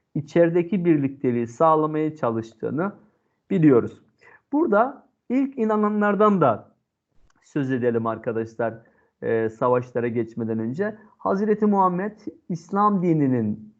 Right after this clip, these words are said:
ilk indirilmeye başlandığında önce kendi çevresindeki insanlara bu dini anlattı. E, Hazreti Ebu Bekir, Hazreti Ali, eşi Hazreti Hatice ve kölesi Zeyd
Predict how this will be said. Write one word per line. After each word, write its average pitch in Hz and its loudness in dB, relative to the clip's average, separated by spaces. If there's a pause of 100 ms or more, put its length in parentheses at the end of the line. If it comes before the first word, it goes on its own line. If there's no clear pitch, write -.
(200)
ilk 190 -2 (600)
indirilmeye 151 2
başlandığında 110 -4
önce 196 -4
kendi 170 -2
çevresindeki 165 0
insanlara 170 0 (320)
bu 123 -4
dini 110 -4
anlattı. 101 -8 (500)
E, - -4
Hazreti 170 0
Ebu 160 2
Bekir, 135 0
Hazreti 143 -2
Ali, 120 0 (500)
eşi 156 -2
Hazreti 151 -2
Hatice 156 -2
ve 139 0
kölesi 156 0 (360)
Zeyd 160 2